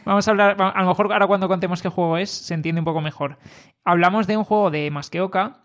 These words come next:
Bueno, originalmente la editorial que lo publicó fue White Goblin Games y aquí en español lo, lo trajo Masqueoka. Es un juego que se llama Bali,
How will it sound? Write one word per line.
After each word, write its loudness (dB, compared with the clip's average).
Bueno, 0
originalmente -4
la 0
editorial -2
que -6
lo -2
publicó -2
fue -6
White -4
Goblin -4
Games -8
y -6
aquí -8
en -6
español -6
lo, -6
lo -6
trajo -10
Masqueoka. -12
Es -4
un 2
juego 0
que -4
se -6
llama -2
Bali, 0